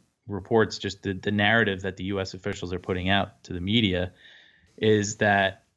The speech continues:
you know, if Ukraine doesn't regain any significant territory, then we're not gonna push them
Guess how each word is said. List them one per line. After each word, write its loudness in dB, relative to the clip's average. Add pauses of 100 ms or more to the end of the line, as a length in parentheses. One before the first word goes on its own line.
you 0
know, 2
if -4
Ukraine 0
doesn't 2
regain 0
any -2
significant -8
territory, 0
then -2
we're 0
not 2
gonna -2
push -6
them -4